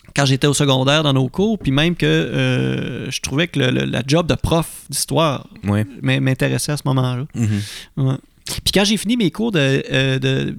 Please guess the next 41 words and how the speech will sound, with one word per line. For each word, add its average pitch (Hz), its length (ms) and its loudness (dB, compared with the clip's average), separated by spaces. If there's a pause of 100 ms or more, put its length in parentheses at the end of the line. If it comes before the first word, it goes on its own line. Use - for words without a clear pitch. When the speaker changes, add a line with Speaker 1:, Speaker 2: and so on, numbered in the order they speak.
(160)
Speaker 1:
mes 131 160 0
deux 143 180 2
D 143 140 2
E 131 60 0
P 208 180 -2
en 135 260 0
électricité, 135 500 -4
là, 233 160 -6 (680)
ben, 131 100 2
si - 220 2
je - 80 -2
pognais 160 240 4
pas 190 180 2
de 143 100 -6
job 175 340 2 (180)
enfin 175 680 2
dans 151 400 2
le, 131 380 0 (2750)
dans, 127 260 -2
Speaker 2:
Le 98 200 0
Speaker 1:
dans, - 20 -
Speaker 2:
domaine. 101 360 0
Speaker 1:
dans 131 140 4
le 127 60 4
champ, 151 400 2
là, 160 100 4
euh, 156 260 4
Speaker 2:
Ouais, 101 80 4
Speaker 1:
on 127 160 4
Speaker 2:
dans 131 60 2
Speaker 1:
dit 143 60 2
Speaker 2:
le 143 40 4
Speaker 1:
dans 139 100 4
le 139 60 4
Speaker 2:
domaine. 131 120 4
Speaker 1:
champ, 160 300 2
dans, 139 260 4 (380)
Speaker 2:
<laughs> - 400 -12
Speaker 1:
dans 143 140 4
le 139 60 4
domaine, 165 500 4